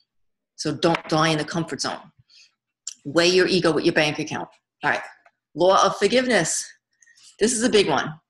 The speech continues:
And you're like, "What the heck does this have to do with business and helping me be successful?" Well, who do you need to forgive? Because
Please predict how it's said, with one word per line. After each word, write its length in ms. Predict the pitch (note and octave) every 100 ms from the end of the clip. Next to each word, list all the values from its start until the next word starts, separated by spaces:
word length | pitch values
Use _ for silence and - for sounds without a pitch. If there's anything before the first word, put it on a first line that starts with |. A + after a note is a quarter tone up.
| _
And 100 | E3+
you're 80 | F3
like, 260 | E3+ E3 -
"What 180 | - -
the 60 |
heck 320 | C#3+ - E4+
does 180 | E4+ D#3+
this 140 | C4+ D4
have 160 | C#4+
to 100 | C#4+
do 180 | C4 A#3+
with 140 | G#3+ - _ -
business 380 | A3+ D#3 B2+
and 80 | D3
helping 280 | D#3 F3+ F#3
me 120 | F3
be 120 | F3
successful?" 680 | D#3+ - - D#3+ D#3 C#3 C#3+ - - - - _ _ -
Well, 340 | G3 - - _
who 100 | C4
do 80 | D#4+
you 100 | D#4+
need 160 | C4 -
to 100 | -
forgive? 460 | F3+ - - - - - _ _ _ _
Because 340 | G3+ G#3+ -